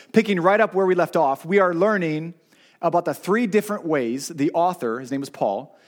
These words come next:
the three different ways Paul describes the Christian community. And in our context,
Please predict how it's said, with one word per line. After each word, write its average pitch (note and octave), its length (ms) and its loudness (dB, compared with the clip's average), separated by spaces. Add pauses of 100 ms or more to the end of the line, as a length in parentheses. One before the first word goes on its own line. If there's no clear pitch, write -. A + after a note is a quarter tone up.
(160)
the D3+ 100 -6
three A3 220 -2
different A3 260 0
ways E3+ 180 0
Paul E3+ 300 0
describes D#3 840 -2
the D3+ 160 -4
Christian D#3+ 500 -6
community. C3 560 -8 (580)
And C#3+ 100 -4
in E3+ 60 0
our G#3+ 160 2
context, C#3 680 -4